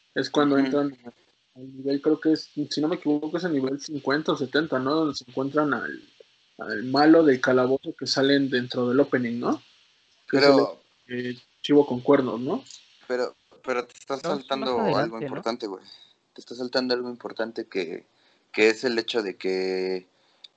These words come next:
Speaker 2: Kirito al principio no quería formar clanes porque él sí tenía la mente de que le iban a estorbar, güey.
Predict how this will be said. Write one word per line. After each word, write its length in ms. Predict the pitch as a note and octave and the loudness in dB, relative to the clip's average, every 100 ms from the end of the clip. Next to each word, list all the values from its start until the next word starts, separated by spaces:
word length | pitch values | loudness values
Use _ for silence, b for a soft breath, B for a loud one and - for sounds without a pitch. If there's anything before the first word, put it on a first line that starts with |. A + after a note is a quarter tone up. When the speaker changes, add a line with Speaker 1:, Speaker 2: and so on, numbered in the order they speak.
| _ | _
Speaker 2:
Kirito 320 | B2+ C#3 C3 | 0 2 2
al 120 | A2 | 0
principio 540 | - G#2+ G2 - - C#3 | -2 -10 -10 -12 -6 -4
no 220 | A#2+ A#2 | -4 -6
quería 280 | - B2 A#2+ | -4 0 0
formar 380 | - A2 A2+ A2 | 0 -6 -6 -6
clanes 360 | A#2 B2 B2 | -6 -6 -10
porque 960 | - G2 F#2 - F#2+ F#2 F#2+ F#2 F2+ F2+ - | -10 -8 -8 -6 -4 -4 -4 -4 -4 -4 2
él 180 | A#2 B2 | 2 2
sí 120 | C3+ | -2
tenía 260 | B2 A#2+ A#2+ | -2 0 0
la 100 | A2+ | 0
mente 260 | A#2 A#2 | -2 -4
de 100 | G#2+ | -6
que 140 | - F#2+ | -6 -8
le 60 | |
iban 180 | G2+ G#2+ | -4 -6
a 40 | G#2 | -6
estorbar, 440 | - F#2 G2 G#2 | -10 -2 0 0
güey. 160 | F#2 | -4